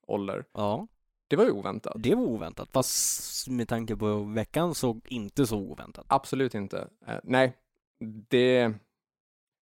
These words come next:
Speaker 2: <laughs>
Speaker 1: var minst sagt befogat.
Speaker 2: Ja, jo, men absolut.
Speaker 1: Men det tog absolut på krafterna och
Speaker 2: Ja.
Speaker 1: jag har liksom så här känt att jag, att det, det har hängt med liksom, att det har varit svårt att få energin och styrkan och liksom så här självförtroendet
Speaker 2: Ja,
Speaker 1: så.
Speaker 2: det blir ju som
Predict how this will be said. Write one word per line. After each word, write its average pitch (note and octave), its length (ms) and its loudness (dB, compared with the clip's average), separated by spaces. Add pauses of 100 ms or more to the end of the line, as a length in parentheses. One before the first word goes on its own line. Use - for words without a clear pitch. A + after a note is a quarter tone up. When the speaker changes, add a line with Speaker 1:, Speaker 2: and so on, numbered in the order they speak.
Speaker 2:
<laughs> E3+ 320 4
Speaker 1:
var D#3 160 12
minst E3 400 8
sagt B2 240 4
befogat. A#2+ 560 0 (160)
Speaker 2:
Ja, G#2+ 460 0
jo, G#2+ 160 -4
men G#2+ 140 -4
absolut. G#2 440 -6
Speaker 1:
Men B2 140 4
det C3 80 6
tog B2 180 -2
absolut C#3 300 -2
på G#2+ 80 -10
krafterna G#2+ 360 -2
och G2+ 100 -4
Speaker 2:
Ja. G#2 80 -10
Speaker 1:
jag F2+ 80 -2
har A#2 80 2
liksom A2 260 -2
så - 140 -4
här A2 60 0
känt A#2 320 0
att G2 100 -6
jag, G#2+ 280 2 (840)
att - 180 -8
det, B2 220 -12
det C#3 100 4
har C#3+ 80 10
hängt C#3 280 0
med C3+ 240 4
liksom, G2+ 220 -4
att G2 60 -8
det A2 60 -4
har G#2+ 40 0
varit A2+ 120 4
svårt A#2+ 380 -2
att - 160 -8 (400)
få B2 160 4
energin A2+ 340 2
och G#2 80 -4
styrkan A2 440 0
och G#2 60 0
liksom G#2+ 160 -4
så G#2+ 100 -4
här - 20 -6
självförtroendet C3 720 4
Speaker 2:
Ja, B2 60 -8
Speaker 1:
så. - 120 -6
Speaker 2:
det - 80 -2
blir C3 120 -4
ju E3 100 0
som D3+ 120 -2